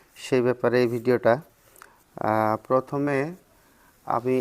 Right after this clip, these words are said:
এখানে স্ক্রিন রেকর্ডিং শেয়ার করতেছি আপনাদের কাছে, এটা দেখলে হয়তো আপনারাও বুঝতে পারবেন। প্রথমে আপনি, আহ, Google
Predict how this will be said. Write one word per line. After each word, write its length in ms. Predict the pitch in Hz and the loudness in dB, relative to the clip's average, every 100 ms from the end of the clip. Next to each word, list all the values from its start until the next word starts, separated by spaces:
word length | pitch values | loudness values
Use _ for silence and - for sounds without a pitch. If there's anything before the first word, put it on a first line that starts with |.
| 123 | 0
এখানে 360 | 123 127 131 127 | 0 2 4 2
স্ক্রিন 340 | - - 127 | 0 0 2
রেকর্ডিং 440 | 123 123 120 123 | 2 0 0 0
শেয়ার 300 | 120 - 123 117 | -2 -2 -2 0
করতেছি 420 | 123 - 127 - 120 | -4 -2 -4 -2 -6
আপনাদের 340 | 120 120 117 117 - _ _ | -6 -6 -8 -8 -16 _ _
কাছে, 320 | 120 - 175 220 _ _ _ _ _ | -4 -4 -10 -12 _ _ _ _ _
এটা 180 | - 117 117 | -4 -2 0
দেখলে 200 | 127 123 | 0 0
হয়তো 240 | 120 120 117 113 | 0 2 2 2
আপনারাও 360 | 117 113 113 113 - | 0 2 2 0 -2
বুঝতে 260 | 117 - | -4 -2
পারবেন। 380 | 117 120 117 147 202 _ _ | -2 0 0 -4 -8 _ _
প্রথমে 360 | - 135 151 156 156 | -4 -2 2 2 2
আপনি, 220 | 165 156 143 214 _ _ _ _ _ - | 2 0 -2 -6 _ _ _ _ _ -2
আহ, 220 | 120 120 120 | 0 0 0
Google 280 | 127 147 | 0 2